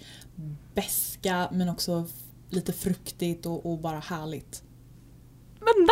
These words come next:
Speaker 2: nice, alltså ni ska, ni där hemma, alltså jag kan, jag ler så stort just nu. Det här är den bästa komplimangen jag kan få de här människorna.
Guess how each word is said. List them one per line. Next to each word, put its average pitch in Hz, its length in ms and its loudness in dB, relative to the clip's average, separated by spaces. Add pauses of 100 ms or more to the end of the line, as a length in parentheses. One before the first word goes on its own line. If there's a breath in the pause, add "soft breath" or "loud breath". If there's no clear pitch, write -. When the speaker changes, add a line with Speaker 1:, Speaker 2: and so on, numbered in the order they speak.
(120)
Speaker 2:
nice, 226 120 8
alltså 302 280 10 (120)
ni 302 280 10
ska, 330 320 12
ni 339 160 12
där 330 120 12
hemma, 233 480 12
alltså 262 180 12
jag 262 200 12
kan, 320 160 10
jag 285 140 12
ler 277 360 10
så 330 220 10
stort - 280 8
just 214 160 8
nu. 202 140 8
Det 262 100 12
här 320 180 12
är - 40 12
den 220 160 12
bästa 226 340 12
komplimangen 240 600 10
jag 233 140 10
kan 233 120 10
få 302 160 8
de 262 100 12
här 214 100 12
människorna. 208 480 8